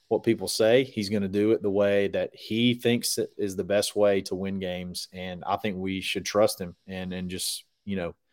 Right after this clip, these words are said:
see what happens. There's still so much that can ha-, I mean, I d-, I just don't think people fully grasp how this portal thing is changing.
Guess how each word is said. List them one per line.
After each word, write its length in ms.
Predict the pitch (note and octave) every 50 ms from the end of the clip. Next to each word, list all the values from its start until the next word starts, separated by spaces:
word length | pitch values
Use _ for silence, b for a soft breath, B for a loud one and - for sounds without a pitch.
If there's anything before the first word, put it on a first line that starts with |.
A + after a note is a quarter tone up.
| _ _ _ _ _ _
see 160 | - - A#2
what 140 | G#2+ A2 F#2+
happens. 320 | G#2 A2 G#2 - - F#2 F2
There's 180 | - - -
still 220 | - - D#3+ D3 B2
so 560 | - - - - - C3 C3+ C3+ C#3+ C#3+ C3+
much 560 | B2+ B2 B2 A#2+ A#2 A2+ - - - - - F#2+
that 140 | G#2+ G#2 G2
can 120 | - G2
ha-, 160 | F#2+ G#2 - b b b b b
I 60 | B2 B2+
mean, 220 | B2+ B2+ B2 A#2 -
I 140 | A#2 A#2+ A#2
d-, 160 | A#2 C3+ C3 -
I 80 | A2 A2
just 180 | A#2+ - -
don't 220 | D#3 E3+ F#3 E3+ -
think 220 | G3+ F#3+ D3 B2
people 420 | - C#3+ C#3 C3 A2+ A2+ G#2 G2 -
fully 260 | - C3 C3 C3 B2
grasp 520 | G#2+ G2+ G2+ G#2 G#2+ G#2+ G#2+ G#2 F#2+ - -
how 120 | - G#2+ G#2
this 140 | G#2 G2
portal 400 | - _ - A2+ A#2 A2+ A2 G2
thing 380 | F2+ - G2+ G2 G2 G2 F#2+ - -
is 180 | - G2+ -
changing. 540 | - - - A2 G#2+ G#2+ G#2 G2 G2+ F#2+ b